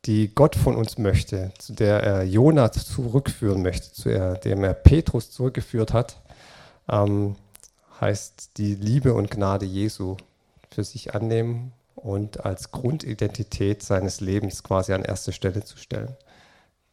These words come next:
Davon unser Handeln, unser Tun abhängig zu machen. Da möchte Gott uns zurückführen. Da wollte er den Jona zurückführen, ähm, und er hat's nachher auch geschafft, so viel sei verraten.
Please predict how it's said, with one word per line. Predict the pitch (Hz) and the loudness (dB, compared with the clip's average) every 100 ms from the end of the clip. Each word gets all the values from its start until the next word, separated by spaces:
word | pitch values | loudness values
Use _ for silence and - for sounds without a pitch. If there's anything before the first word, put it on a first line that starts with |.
| _ | _
Davon | 107 131 - 101 | 2 4 2 -2
unser | 95 - 95 | -2 -4 -4
Handeln, | 107 123 139 123 | -2 -2 -2 -4
unser | - 101 101 - | -6 -6 -6 2
Tun | - 113 147 | 4 4 2
abhängig | - - 95 95 - | 0 0 0 -8 -14
zu | - - | -14 -8
machen. | 101 113 110 - _ - - - - - _ _ _ _ _ _ | -6 -6 -10 -14 _ -20 -20 -20 -20 -20 _ _ _ _ _ _
Da | 110 117 | 6 10
möchte | 123 - 110 | 10 10 6
Gott | 117 123 - - - _ _ | 6 4 -2 -14 -16 _ _
uns | - 107 - | -4 -4 -2
zurückführen. | - 131 - 104 90 90 | -2 -2 -2 -4 -2 0
Da | 90 | 2
wollte | 117 117 | 2 2
er | 104 | -2
den | 101 | -2
Jona | 98 107 139 139 | 2 4 4 2
zurückführen, | - 131 - - 127 123 127 135 127 _ - - | 0 -2 -2 0 4 4 4 -2 -6 _ -14 -6
ähm, | 101 98 95 92 98 _ - | -4 -2 -4 -6 -10 _ -16
und | - 98 | -8 -2
er | 101 | 0
hat's | 101 - - - | 0 -4 -12 -6
nachher | 107 95 104 | -2 2 0
auch | - - | 0 -4
geschafft, | - - 123 - | -2 2 2 0
so | - | -10
viel | 101 107 98 | -6 -6 -2
sei | 98 98 | -2 -2
verraten. | - 113 92 98 113 170 | -4 -6 -2 -2 -2 -6